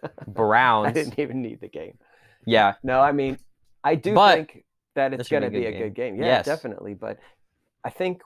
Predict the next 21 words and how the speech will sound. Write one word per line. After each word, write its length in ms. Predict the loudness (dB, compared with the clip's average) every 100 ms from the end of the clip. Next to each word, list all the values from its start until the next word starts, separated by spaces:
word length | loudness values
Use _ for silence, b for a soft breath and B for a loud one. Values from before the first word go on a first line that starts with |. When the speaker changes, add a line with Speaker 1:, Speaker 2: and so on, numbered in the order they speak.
| _
Speaker 1:
what 140 | -4 -2
is 120 | -4
it, 120 | -8
the 80 | -6
last 420 | -4 -6 -10 _ _ _ _ _ _ _ -10
four 300 | -6 -6 -6
seasons? 720 | -8 -8 -6 -8 -10 -12 -16
Is 100 | -20
it 60 | -10
four 140 | -8 -8
seasons 280 | -8 -10 -10
or 0 |
three 160 | -8 -8
seasons? 460 | -8 -8 -8 -8
The 100 | -8
Chiefs 300 | -6 -6 -4
haven't 300 | -4 -4 -4 -6
even 200 | -6 -2
lost 340 | -2 -2 -6
in 80 | -10
September. 500 | -10 -6 -6 -6 -10